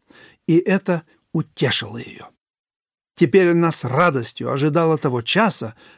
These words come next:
когда Богу будет угодно исполнить свое обетование. И этот час настал. Так и нас Господь ведет к плодоносной жизни.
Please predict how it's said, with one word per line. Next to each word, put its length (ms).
когда 360
Богу 580
будет 480
угодно 520
исполнить 580
свое 300
обетование. 720
И 60
этот 360
час 400
настал. 560
Так 300
и 80
нас 420
Господь 600
ведет 500
к 100
плодоносной 720
жизни. 480